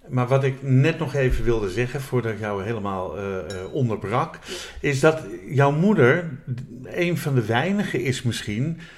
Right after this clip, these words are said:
Speaker 1: eh, die door de oorlog, dat, dat, dat het haar veel gebracht heeft.
Speaker 2: Hmm.
Speaker 1: Want ze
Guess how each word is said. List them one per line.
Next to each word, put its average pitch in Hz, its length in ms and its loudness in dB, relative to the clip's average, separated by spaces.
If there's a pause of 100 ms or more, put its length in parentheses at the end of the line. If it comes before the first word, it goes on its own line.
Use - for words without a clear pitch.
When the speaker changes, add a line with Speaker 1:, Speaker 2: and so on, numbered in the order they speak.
(560)
Speaker 1:
eh, 123 440 8 (180)
die 123 600 4 (260)
door 151 340 4
de 185 100 6
oorlog, 160 480 6 (100)
dat, 139 260 0
dat, 151 220 2 (540)
dat 143 200 0
het 135 180 0
haar 135 360 6
veel 160 320 2
gebracht 139 520 0
heeft. 92 480 0
Speaker 2:
Hmm. 277 440 0 (280)
Speaker 1:
Want 135 300 2
ze - 80 -10